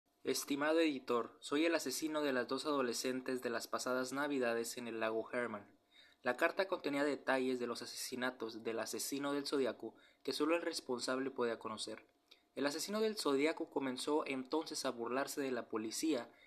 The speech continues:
enviando cartas con acertijos y códigos relacionados con sus asesinatos a los periódicos del área. Amenazó con matar a más personas si los escritos no eran publicados en primera plana".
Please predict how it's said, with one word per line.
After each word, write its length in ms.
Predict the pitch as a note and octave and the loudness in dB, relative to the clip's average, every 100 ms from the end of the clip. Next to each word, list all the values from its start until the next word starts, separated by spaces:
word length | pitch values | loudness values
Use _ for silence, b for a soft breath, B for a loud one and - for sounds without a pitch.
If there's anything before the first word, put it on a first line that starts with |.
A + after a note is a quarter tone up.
| B | B
enviando 500 | B2 C3 D3 D#3+ D#3 | -4 0 2 0 0
cartas 400 | D#3 D3+ - D#3+ | 0 0 -2 -6
con 160 | - B2+ | -6 -6
acertijos 800 | A#2 A#2 - - - C3 A#2+ - | -4 -6 -6 -6 -4 -2 -2 -4
y 80 | C3+ | -10
códigos 500 | - C3+ C#3 D#3+ D#3+ | -4 0 2 2 0
relacionados 600 | D#3+ D3 - C#3 A#2 A#2+ | 0 -2 -2 -4 -2 -2
con 160 | - B2+ | -4 -8
sus 160 | C3 B2+ | -6 -6
asesinatos 680 | B2+ B2+ C#3 B2 - A#2+ - | -4 -4 -4 -4 -4 -6 -4
a 80 | B2+ | -2
los 180 | B2 | -2
periódicos 600 | - A#2+ B2 B2+ A#2+ A2+ | -2 0 4 4 2 -4
del 140 | A#2 B2 | -2 0
área. 320 | B2+ A#2 - B B B B | 0 -2 -8 B B B B
Amenazó 440 | - C#3+ C#3+ C#3 E3 | -2 0 0 -2 -2
con 160 | F3 | 0
matar 380 | E3+ C#3+ - C#3+ | 0 -2 2 2
a 100 | C#3+ | 4
más 220 | C3+ C#3 | 2 0
personas 560 | - D3 - C3 A#2+ A#2 | -2 -4 -2 -2 -2 -6
si 140 | - C#3+ | -4 0
los 160 | C#3+ | 2
escritos 720 | C#3 - E3 F3+ - A2+ - B B B | 0 -2 0 0 0 -4 -4 B B B
no 140 | C#3+ E3 | 2 4
eran 220 | E3+ D3+ | 4 2
publicados 600 | D#3 D#3+ D#3 B2 A#2+ - | 2 2 2 0 0 -2
en 100 | A#2 | -6
primera 420 | A#2+ A2+ A2 G2+ | -8 -6 -4 -4
plana". 360 | G#2+ G#2 G2 | -4 -4 -6